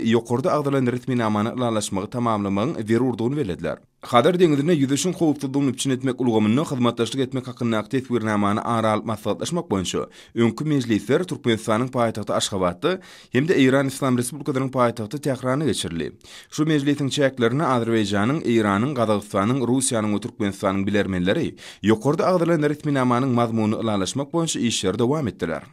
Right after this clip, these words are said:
Türkmenistanyň bilim ministirligi tarapyndan ýurdumyzyň mektep okuwçylarynyň arasynda okuw dersleri boýunça yglan dilen "Altyn asyryň altyn zehinleri" adly bäsleşigiň Aşgaba şäher we welana tapgyrlaryna badalgy berildi.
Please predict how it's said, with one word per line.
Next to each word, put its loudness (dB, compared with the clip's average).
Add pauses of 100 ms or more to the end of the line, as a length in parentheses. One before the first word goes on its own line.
(2250)
Türkmenistanyň 6
bilim 8
ministirligi 6
tarapyndan 4
ýurdumyzyň 4
mektep 4
okuwçylarynyň 2
arasynda 2
okuw 0
dersleri 2
boýunça 2
yglan 0
dilen 0 (100)
"Altyn 2
asyryň -4 (120)
altyn 0
zehinleri" 0
adly 0 (440)
bäsleşigiň 2
Aşgaba 0
şäher -4
we 4
welana 4
tapgyrlaryna -2
badalgy 4
berildi. -4